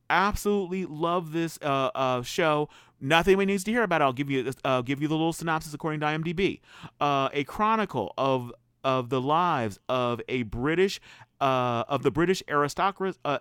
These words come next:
ar-, aristocratic Crawley family and their servants in the early twentieth century. So it's an upstairs downstairs thing. Early twenties. The, uh, the pilot episode takes place, uh, the, the,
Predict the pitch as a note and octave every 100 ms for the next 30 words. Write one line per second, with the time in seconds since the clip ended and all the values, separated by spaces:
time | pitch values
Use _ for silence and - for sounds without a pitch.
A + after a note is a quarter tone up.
0 | - D#3 D#3 D3+ D3 F#3+ - - G#3+ F#3+
1 | D3 - - _ - G3 F#3 G3 G3+ G#3+
2 | G3 E3 C3+ B2+ B2 C3+ - - _ D3
3 | D3 D#3 E3 D3 D#3 C#3+ - - A3 A3
4 | C#3 B2 B2+ - A#2 - C#3+ D3+ D#3+ D3+
5 | D3+ D3 - D#3 E3+ F#3 G#3 G3 - E3
6 | F3 F3+ - E3 D#3+ G#2+ - - - E3
7 | D#3 C#3 F3 G#3+ - A#3+ A3+ G#3+ G3+ G3
8 | G3 F3 E3+ E3 D#3 D3+ D#3 - - -
9 | D#3 F3+ G3+ - F#3+ F3+ F#3 - - -
10 | D#3 C#3+ - E3 D3 D3+ F#3 F#3 A#3 A3+
11 | G#3 F#3+ F3 - F3+ D#3+ - F#3 E3 D#3
12 | - - - - D3+ D3+ C#3+ C3+ C3 D3+
13 | C3 C#3